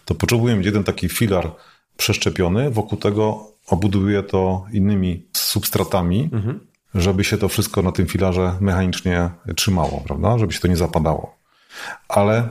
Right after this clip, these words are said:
Speaker 1: generalnie unikamy tego typu sytuacji. No i, znaczy, jest wiele, jest wiele metod leczenia, ale one się sprowadzają do jednego, żeby zmusić organizm do wytworzenia chrząstki, odbudowania kości pod chrząstką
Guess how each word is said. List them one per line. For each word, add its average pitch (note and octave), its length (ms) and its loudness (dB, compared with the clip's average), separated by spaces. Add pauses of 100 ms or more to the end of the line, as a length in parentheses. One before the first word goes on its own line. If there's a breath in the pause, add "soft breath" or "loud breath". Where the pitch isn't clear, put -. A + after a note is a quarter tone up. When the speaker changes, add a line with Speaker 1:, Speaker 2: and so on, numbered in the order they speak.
Speaker 1:
generalnie G2 640 2 (640 loud breath)
unikamy G2 520 2
tego F2+ 200 0
typu F2+ 260 -2
sytuacji. F2 680 0 (240)
No G2+ 200 2
i, G2 420 0 (160)
znaczy, G#2 400 0
jest A#2 200 0
wiele, G#2+ 380 0
jest G#2+ 200 0
wiele A2 300 2
metod F#2+ 500 0
leczenia, F#2 540 0
ale A2+ 180 2
one G#2 140 0
się A2 140 -2
sprowadzają G#2 520 0
do A2+ 60 0
jednego, A#2 360 0
żeby E2+ 300 0 (440 loud breath)
zmusić G2 520 2
organizm F#2 440 0
do F2 80 0
wytworzenia F#2 480 0
chrząstki, F#2+ 560 0 (380 soft breath)
odbudowania G2 760 2 (320)
kości G#2+ 520 0
pod - 200 -2
chrząstką A#2+ 680 0